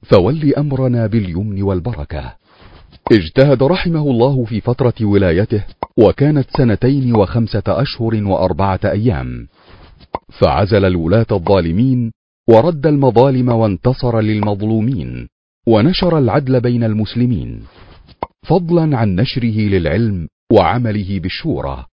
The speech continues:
وأمره بتدوين الحديث النبوي. في الخامس والعشرين من رجب عام مائة وواحد للهجرة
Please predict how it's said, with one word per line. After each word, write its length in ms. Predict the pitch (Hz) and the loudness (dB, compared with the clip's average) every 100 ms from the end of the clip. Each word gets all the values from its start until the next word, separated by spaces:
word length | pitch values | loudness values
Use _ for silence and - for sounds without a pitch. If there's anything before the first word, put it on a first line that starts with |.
| _ _ _ _ - | _ _ _ _ -2
وأمره 600 | 95 117 110 98 92 98 | 0 0 0 -2 -4 -4
بتدوين 600 | 87 98 85 85 135 131 | -4 -2 -2 0 0 0
الحديث 480 | 104 104 95 110 104 | -4 -4 -4 -4 -4
النبوي. 720 | 95 107 147 67 62 58 60 - - - - - - _ _ - | -4 -2 -4 -4 -8 -14 -16 -20 -20 -20 -20 -20 -20 _ _ 4
في 60 | |
الخامس 540 | 117 85 160 208 190 170 | 4 6 4 4 4 4
والعشرين 680 | 160 135 113 123 143 156 131 | 6 6 4 2 4 6 6
من 60 | |
رجب 500 | 107 110 123 110 78 - - | 6 6 6 4 2 -2 2
عام 240 | 90 87 | 4 4
مائة 500 | 78 87 - 123 127 | 4 4 4 4 4
وواحد 540 | 113 90 117 123 117 107 | 6 6 6 4 2 4
للهجرة 580 | 98 85 117 120 120 | 4 4 4 4 2